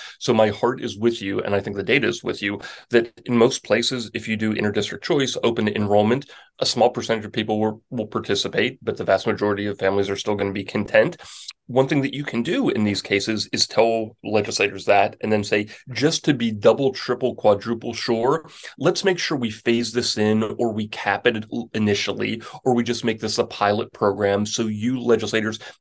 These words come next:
can be sure that this isn't going to dramatically change the system forever. And let's say in the first five years,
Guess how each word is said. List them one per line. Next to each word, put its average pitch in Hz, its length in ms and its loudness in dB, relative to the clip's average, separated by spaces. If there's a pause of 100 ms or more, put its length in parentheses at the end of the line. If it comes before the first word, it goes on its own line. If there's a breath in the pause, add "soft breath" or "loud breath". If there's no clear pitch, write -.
can 120 180 -2
be 110 120 -2
sure 120 300 0
that 107 140 -4
this 107 180 -6
isn't 107 220 -2
going 104 180 0
to 101 60 -2
dramatically 101 1040 0
change 101 280 -4
the 101 100 -2
system 107 420 -2
forever. 110 540 2 (300 loud breath)
And 147 100 0
let's 175 160 -2
say 165 180 2
in 147 80 2
the 120 80 0
first - 500 -6 (320)
five 117 420 4
years, 120 420 -2